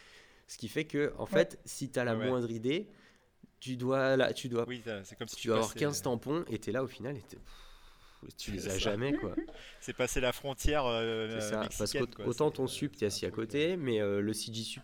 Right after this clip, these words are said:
Speaker 1: il passe une fois par jour, le D A, il passe une fois tous les trois jours, le réal, euh, tu le
Speaker 2: <laughs>
Speaker 1: croises une fois par mois, et, euh, le prod, euh, lui, euh, c'est une fois par an, quoi, donc, euh,
Speaker 3: Bah, c'est l'intérêt d'être
Speaker 1: ouais,
Speaker 3: dans des
Speaker 1: c'est
Speaker 3: petites,
Speaker 1: ça.
Speaker 3: euh, équipes, quoi.
Speaker 2: Mm.
Speaker 3: Parce que là, euh, là, sur la prod, on était quoi ?
Speaker 1: Je crois que j'ai
Speaker 3: On était
Speaker 1: com-,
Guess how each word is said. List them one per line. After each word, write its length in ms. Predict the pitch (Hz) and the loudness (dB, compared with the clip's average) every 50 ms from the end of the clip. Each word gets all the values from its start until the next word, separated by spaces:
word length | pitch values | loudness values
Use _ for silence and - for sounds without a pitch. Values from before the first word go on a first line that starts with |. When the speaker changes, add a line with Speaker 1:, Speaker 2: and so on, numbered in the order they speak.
| - 113 | -12 -12
Speaker 1:
il 60 | 101 | -2
passe 220 | - 98 - - | -2 -2 -2 -2
une 100 | 107 - | -8 -6
fois 180 | - - 98 - | -4 -4 -4 -2
par 160 | - 92 92 | -2 -4 -4
jour, 260 | 101 110 139 165 180 | -2 -2 0 2 2
le 120 | 151 120 110 | 2 2 4
D 100 | 107 110 | 4 2
A, 40 | |
il 60 | 113 113 | 4 2
passe 200 | - 101 - - | 0 -4 -4 -4
une 80 | 107 | -6
fois 140 | - - 107 | -4 -4 -4
tous 120 | - - | -4 -2
les 100 | 107 104 | -2 -2
trois 220 | 98 - - 98 98 | -2 0 -2 0 0
jours, 260 | 101 113 139 160 175 | 0 0 -2 0 2
le 120 | 147 123 117 | 4 4 4
réal, 400 | 110 110 110 113 117 120 107 - - - - | 6 6 6 6 6 4 4 0 -2 -6 -6
euh, 180 | 92 87 87 87 - 220 | -4 -2 -2 0 0 2
tu 80 | - 104 | 2 4
le 120 | 92 - | 4 4
Speaker 2:
<laughs> 120 | - 113 - | 2 0 2
Speaker 1:
croises 220 | - 95 98 98 | 2 2 2 2
une 120 | 104 110 107 | 0 -4 -2
fois 240 | - - 110 98 | 2 2 2 2
par 180 | 92 104 95 101 | 2 0 0 0
mois, 380 | 110 113 123 139 160 180 180 - - | 0 2 2 2 2 0 -2 -4 -2
et, 180 | 101 101 101 | 2 2 2
euh, 80 | 98 95 | 2 2
le 140 | 92 95 95 | 2 0 -2
prod, 320 | - - - 123 151 147 | -4 0 0 0 2 2
euh, 180 | 120 95 98 92 | 0 -2 -2 -2
lui, 300 | 92 95 110 139 147 107 | -2 -4 -6 -4 -4 -4
euh, 80 | 90 87 - - - 110 - | -4 -6 -8 -16 -18 -16 -8
c'est 100 | - 95 | -6 -6
une 80 | 90 87 | -6 -2
fois 180 | - 92 90 | -2 -2 2
par 200 | - 117 135 135 | 4 4 4 4
an, 100 | 120 107 | 0 -4
quoi, 220 | - - - 98 92 | -4 -2 -2 -2 0
donc, 300 | 92 90 90 - - 90 | 0 -2 -4 -6 -4 -2
euh, 320 | 90 87 85 85 87 85 - - - - - - - - - - - - _ _ _ - _ - - - - _ - _ _ _ _ _ - - - - - - | -2 -2 -2 -2 -4 -6 -8 -12 -20 -20 -20 -20 -20 -20 -20 -20 -20 -20 _ _ _ -20 _ -20 -20 -20 -20 _ -20 _ _ _ _ _ -20 -20 -20 -20 -10 -8
Speaker 3:
Bah, 80 | 123 | -8
c'est 140 | 127 - 139 | -6 -2 -2
l'intérêt 360 | 139 139 - - 156 175 175 | -4 -2 0 0 0 0 0
d'être 140 | 143 127 110 | 0 -2 -2
Speaker 1:
ouais, 80 | 110 110 | -2 -4
Speaker 3:
dans 100 | 120 113 | -4 -6
des 120 | 117 117 110 - | -8 -10 -12 -10
Speaker 1:
c'est 140 | - 120 | -10 -4
Speaker 3:
petites, 80 | 110 101 | -4 -2
Speaker 1:
ça. 220 | 107 110 110 104 98 | 2 4 4 4 4
Speaker 3:
euh, 40 | 110 | 0
équipes, 260 | 113 - - 160 - - | -10 -10 -10 -12 -8 -6
quoi. 160 | 95 90 98 | -6 -6 -6
Speaker 2:
Mm. 60 | 95 - - _ - | -10 -12 -20 _ -20
Speaker 3:
Parce 140 | - - | -20 -16
que 80 | - 110 | -10 -6
là, 80 | 110 117 117 | -4 -4 -2
euh, 280 | 110 104 98 98 98 98 104 | -4 -4 -6 -8 -10 -10 -12
là, 40 | 104 | -12
sur 160 | - - 110 | -8 -6 -6
la 120 | 107 113 | -6 -6
prod, 180 | - - 135 135 | 0 0 0 0
on 120 | 120 104 | 0 -2
était 220 | 98 98 - - 104 | -6 -8 -10 -12 -12
quoi ? 220 | - - 120 113 | -10 -8 -8 -6
Speaker 1:
Je 60 | 104 | -4
crois 120 | 95 - 131 | 0 0 0
que 40 | 131 | 2
j'ai 80 | - 113 | 2 -2
Speaker 3:
On 40 | |
était 120 | - - 117 | -2 -2 -6
Speaker 1:
com-, 80 | - | -6